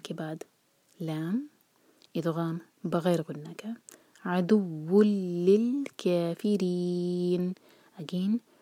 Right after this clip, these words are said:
نون ساکن کر کے ہم رک رہے ہیں، تو مد عارض سکون ہے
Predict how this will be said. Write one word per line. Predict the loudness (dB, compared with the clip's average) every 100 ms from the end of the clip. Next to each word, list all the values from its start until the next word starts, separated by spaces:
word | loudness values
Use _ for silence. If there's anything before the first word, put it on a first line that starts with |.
| _ -2
نون | 2 2
ساکن | 0 -4 0 2
کر | 2 0
کے | 0
ہم | 0
رک | 0 0
رہے | 2
ہیں، | 2 0 -4 -8
تو | -2
مد | 0 0
عارض | -2 -2 -2 -2
سکون | -2 -2 2 4 4
ہے | 0